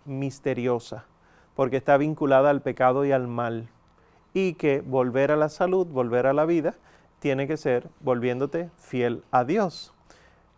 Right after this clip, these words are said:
El profeta entrevé que el sufrimiento puede tener también un sentido redentor por los pecados de los demás. Finalmente, Isaías anuncia que Dios hará venir un tiempo en que perdonará toda falta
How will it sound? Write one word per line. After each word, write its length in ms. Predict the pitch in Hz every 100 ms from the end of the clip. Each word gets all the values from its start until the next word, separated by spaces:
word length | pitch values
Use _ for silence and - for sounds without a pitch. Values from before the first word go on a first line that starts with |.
| _
El 480 | 143 139 135 131 127 -
profeta 580 | - 131 - 196 190 196
entrevé 560 | 190 190 196 196 180
que 100 | 180
el 100 | 147
sufrimiento 640 | 135 139 143 135 147 151 147
puede 360 | 147 156 160
tener 320 | - 151 147
también 300 | 147 151 139
un 140 | 135 139
sentido 440 | 151 143 151 151
redentor 1080 | 143 147 139 131 127 123 - 151 135 123 - _ _ _
por 160 | 139 123
los 180 | 123 -
pecados 500 | 120 123 123 127 123
de 100 | 127
los 140 | 123
demás. 460 | 127 120 117 - - _ _ _ _ _
Finalmente, 760 | 135 131 139 147 160 151 156
Isaías 560 | 151 - 151 160 165 165
anuncia 480 | 156 185 190 - 147
que 160 | 139
Dios 240 | 123 139 139
hará 240 | 147 147
venir 300 | 151 151 156
un 140 | 165 160
tiempo 380 | 180 151 131
en 120 | 131 127
que 100 | 123
perdonará 680 | 127 120 123 123 131 151 - _ _ _
toda 300 | 165 190 208
falta 580 | - 214 233 220 233